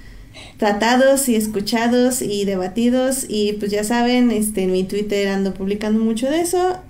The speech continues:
y, o sea, al final del día recuerden que la mayor parte de la violencia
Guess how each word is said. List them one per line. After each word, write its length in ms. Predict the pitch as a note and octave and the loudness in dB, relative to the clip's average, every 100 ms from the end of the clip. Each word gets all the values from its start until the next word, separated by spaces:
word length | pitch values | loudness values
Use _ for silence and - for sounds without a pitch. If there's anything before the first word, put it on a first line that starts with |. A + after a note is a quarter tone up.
| - | -6
y, 880 | A3 A3 G#3+ G#3 G#3 G#3 G#3 G#3 G#3 - - - - - - - | -2 2 2 2 0 0 0 -2 -6 -12 -20 -20 -20 -18 -18 -6
o 40 | |
sea, 100 | - | -2
al 80 | G#3+ | 0
final 260 | G#3+ A3 A3+ | 2 2 2
del 100 | A#3 | 2
día 140 | A3+ | 2
recuerden 580 | A3+ G#3+ G#3+ G#3 G#3+ G#3 | 2 0 0 0 0 0
que 260 | G#3+ G3 F#3+ | 0 0 0
la 140 | F#3 | 0
mayor 380 | F#3+ G3 G#3+ A3 | -2 0 0 0
parte 240 | A3 G#3 | -2 -2
de 80 | G#3 | 0
la 120 | F#3+ | 0
violencia 680 | F3+ F#3 F#3+ G#3+ G#3 G3+ G3+ | 0 0 -2 -2 -2 -2 -4